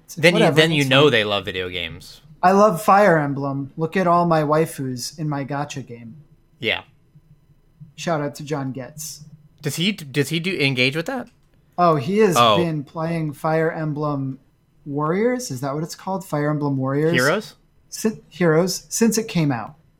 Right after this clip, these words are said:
Speaker 2: He would love Epic Seven. Epic Seven is fairly new.
Speaker 1: That's good.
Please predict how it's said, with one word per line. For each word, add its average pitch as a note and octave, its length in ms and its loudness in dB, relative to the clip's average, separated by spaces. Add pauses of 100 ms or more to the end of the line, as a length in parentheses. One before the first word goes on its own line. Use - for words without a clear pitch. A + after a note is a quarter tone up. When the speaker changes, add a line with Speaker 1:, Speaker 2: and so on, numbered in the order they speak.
(180)
Speaker 2:
He F#3 220 -2
would C3+ 180 2
love G#2 280 0
Epic G2 240 -4
Seven. F2 360 -10 (160)
Epic F3+ 200 -2
Seven C#3+ 240 0
is A#2 80 -4
fairly G#2 260 -2
new. F2+ 220 -10 (3500)
Speaker 1:
That's F3 160 -10
good. C#3 360 0